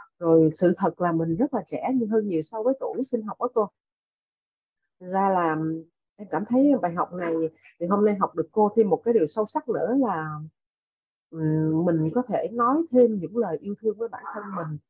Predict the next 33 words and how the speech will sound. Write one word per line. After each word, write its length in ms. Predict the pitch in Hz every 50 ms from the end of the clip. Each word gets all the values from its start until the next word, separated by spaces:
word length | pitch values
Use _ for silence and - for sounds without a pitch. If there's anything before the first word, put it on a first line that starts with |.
| _ _ _ _ _ _
và 220 | - 160 151 151 151 165
giống 140 | 214 254
như 100 | 254 240
mình 180 | 202 180 156 147 -
tâm 260 | 196 196 202 196 202 - -
tình, 240 | 180 160 151 156
mình 100 | 156 147
tâm 180 | - - 190 196
sự 260 | - - 175 147 147 156
với 100 | 220 226
một 120 | 214 170 - 165
người 120 | 160 151
bạn. 240 | 151 160 139 120 139 156 170 _ _ _ _ _ _ _ _ -
Thì 80 | 170
đó 180 | 165 175 202 240
là 100 | 262 226 180
những 140 | 170 165
cái 80 | 214 220
điều 140 | 202 180 165
mà 120 | 156 156 -
em 140 | 175 180 185 170
nhận 160 | 151 135 151 -
từ 80 | 160 143 -
cô, 220 | _ 190 185 185 165
và 80 | 165 151
em 80 | 160
có 140 | 170 - 226
một 120 | 233 190 151
hiện 140 | 165 151 151 -
thực 100 | 170 -
như 120 | - 170 175 -
thế 280 | 202 208 214 240 285 311 - _ _ _ _ _ _ _ -
nên 160 | 196 202